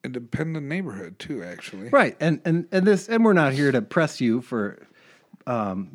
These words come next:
Speaker 2: but you, you own a lot more houses than I do, and, and as that, I mean, you've got so much to offer, and it's not just because you're a plumber, but, you know, because you're a landlord, and, and being a landlord amplifies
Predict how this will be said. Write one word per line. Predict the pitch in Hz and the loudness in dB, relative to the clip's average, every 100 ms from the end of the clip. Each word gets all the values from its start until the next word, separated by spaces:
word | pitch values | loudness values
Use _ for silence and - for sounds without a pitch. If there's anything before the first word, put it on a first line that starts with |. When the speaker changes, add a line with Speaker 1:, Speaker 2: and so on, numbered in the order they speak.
| 135 | -6
Speaker 2:
but | 180 | 0
you, | 202 247 165 | 2 2 2
you | 196 247 | 2 4
own | 165 175 | 6 6
a | |
lot | 160 165 | 4 2
more | 175 | 2
houses | 160 180 165 143 | 2 0 0 -4
than | 131 | -2
I | 139 185 | -2 -2
do, | 107 87 - - - _ _ | -2 -6 -10 -16 -20 _ _
and, | 139 131 120 117 107 - _ - | -2 0 2 0 0 -6 _ -4
and | 143 | 0
as | 139 196 190 | 2 2 0
that, | 120 101 107 95 _ _ | -4 -4 -6 -12 _ _
I | 120 | -8
mean, | 120 117 | -4 0
you've | 160 165 | 0 0
got | 151 127 - _ _ _ - | -2 -2 -4 _ _ _ -12
so | - 156 | 0 2
much | 143 135 | 2 0
to | - | -4
offer, | 147 156 - 90 | -2 -4 -4 -8
and | 87 98 | -6 -6
it's | 101 - | -6 -4
not | 143 139 | -4 0
just | 117 151 - | 0 0 -2
because | 131 135 120 | -6 -6 -4
you're | 120 | -4
a | 110 | -4
plumber, | - 143 113 | -2 -2 -2
but, | 104 110 - | -2 -6 -8
you | 123 | -6
know, | 110 110 - _ | -6 -6 -10 _
because | 107 135 113 | -8 -4 -2
you're | 123 | -2
a | 120 | 0
landlord, | 123 139 110 92 98 | 0 0 -2 -2 -6
and, | 98 98 | -10 -6
and | 117 | -4
being | 117 143 | 0 2
a | 131 | 2
landlord | 123 139 156 117 107 101 | 0 0 0 -2 -2 -4
amplifies | 127 143 156 131 - 110 107 110 110 - | -2 -2 -2 -6 -4 -6 -4 -4 -6 -10